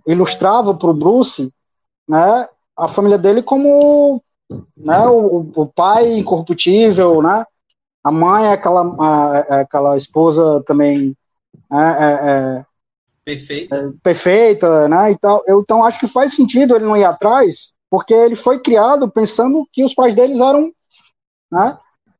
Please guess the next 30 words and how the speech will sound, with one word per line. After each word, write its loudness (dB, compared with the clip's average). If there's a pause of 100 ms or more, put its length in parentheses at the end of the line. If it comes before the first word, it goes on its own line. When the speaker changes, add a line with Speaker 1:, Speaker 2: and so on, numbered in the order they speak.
(180)
Speaker 1:
então, -4
pra 0
mim, 2
faz 2
sentido 2
ele 0
não -2
ir 0
atrás, 0
né, 0
porque 0
é 2
justamente -2
por 0
isso -2
que -2
ele 0
vai 0
reclamar 0
com -2
o 2
Alfred -2
depois, 0
né, -6 (1000)
né, -2
porque -6
o 0
Alfred -4
não -2
contou 0